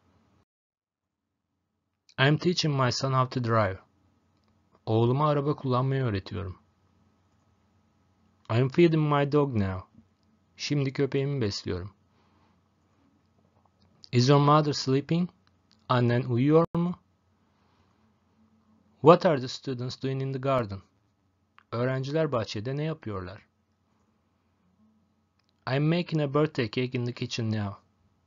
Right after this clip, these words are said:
Şimdi mutfakta doğum günü pastası yapıyorum. "I am trying to fix the T V."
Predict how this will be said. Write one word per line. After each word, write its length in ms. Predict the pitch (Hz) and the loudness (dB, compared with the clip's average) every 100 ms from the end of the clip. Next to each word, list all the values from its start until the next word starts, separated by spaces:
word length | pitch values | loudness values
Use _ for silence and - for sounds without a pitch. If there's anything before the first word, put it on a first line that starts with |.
| _ | _
Şimdi 380 | - - 151 131 | -12 -4 -2 0
mutfakta 540 | 131 131 - 117 143 135 | -2 -4 -4 -2 -2 -2
doğum 200 | 139 139 | -2 -2
günü 180 | 120 | -4
pastası 460 | 101 95 - 101 - | -4 -6 -6 -8 -8
yapıyorum. 400 | 101 95 90 95 _ _ _ _ _ _ _ _ _ _ _ _ _ _ _ _ _ _ _ _ _ _ _ _ - | -8 -8 -10 -12 _ _ _ _ _ _ _ _ _ _ _ _ _ _ _ _ _ _ _ _ _ _ _ _ -6
"I 40 | 127 | -2
am 140 | 139 | 0
trying 340 | - 160 170 | 4 4 4
to 80 | 156 | -2
fix 260 | 147 156 - | -8 -8 -8
the 60 | |
T 280 | 139 147 135 | -6 -2 0
V." 200 | 131 98 | -2 -4